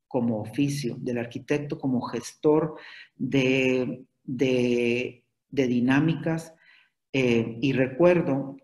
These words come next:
una entrevista que tuve la oportunidad de, de, de, de, de hacerle al arquitecto Heusler cuando estábamos trabajando con Gemma Gil el libro de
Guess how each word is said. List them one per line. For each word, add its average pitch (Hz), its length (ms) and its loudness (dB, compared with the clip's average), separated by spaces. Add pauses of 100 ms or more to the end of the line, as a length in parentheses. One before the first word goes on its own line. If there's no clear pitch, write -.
(120)
una 147 200 2
entrevista 139 680 0
que 131 120 -4
tuve 139 540 2
la 131 100 -2
oportunidad 120 680 -2
de, 135 300 -6
de, 117 400 -10
de, 117 500 -6 (120)
de, 120 200 -18
de 123 100 -8
hacerle 139 400 0
al 135 80 0
arquitecto - 540 -8
Heusler 139 520 -4
cuando 117 280 0
estábamos 127 540 -6
trabajando 135 680 -4 (360)
con 123 160 -4
Gemma 131 300 -2
Gil 151 420 0
el 120 100 0
libro 139 440 2 (340)
de 117 720 -2